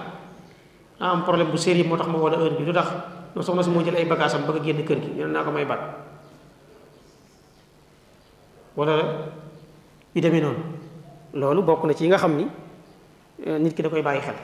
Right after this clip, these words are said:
Bokk na ci nag mooy àq bi mu am ci ñun, droit am, bu feebaree nga seeti ko. Yonent bi alayhi salaam dafa wax ne bokk na ci àq jullit, jëmale ci àq m-,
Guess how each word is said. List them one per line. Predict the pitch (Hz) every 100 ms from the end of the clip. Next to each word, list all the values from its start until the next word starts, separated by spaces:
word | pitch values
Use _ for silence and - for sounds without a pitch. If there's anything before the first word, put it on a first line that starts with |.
| - - -
Bokk | 240 220
na | 180
ci |
nag | 175 175 - - - - - - -
mooy | 170 180 185 208 - - - - - -
àq | 190 -
bi | 170
mu | 196
am | 175
ci | 175
ñun, | 165 185 160
droit | 165
am, | 156 160 - - - - - -
bu | 160
feebaree | 185 165 156
nga | 151
seeti | 156 156
ko. | 151 - - - - - - - - -
Yonent | 156 156
bi |
alayhi | 147 165
salaam | 160 151
dafa | 165
wax | 156
ne | 139
bokk | 165
na | 170
ci | -
àq | - - 160
jullit, | 160 - - - - - - -
jëmale | 139 165 165
ci | 165
àq | 175 - 165 160 175 - 156 185
m-, | 165